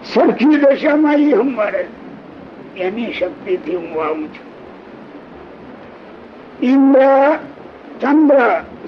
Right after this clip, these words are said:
સૂર્ય એ અખંડ એના ભયને આંબે હાલે.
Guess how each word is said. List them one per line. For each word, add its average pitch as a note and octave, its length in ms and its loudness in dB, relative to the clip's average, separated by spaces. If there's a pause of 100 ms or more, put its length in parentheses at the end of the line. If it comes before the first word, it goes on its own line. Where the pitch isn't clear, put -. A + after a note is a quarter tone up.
(120)
સૂર્ય C4+ 540 4 (640)
એ D#3+ 80 -6
અખંડ A#3+ 480 -2
એના G#3 320 0
ભયને F3+ 500 -2
આંબે D3+ 400 -6
હાલે. C#3+ 360 -6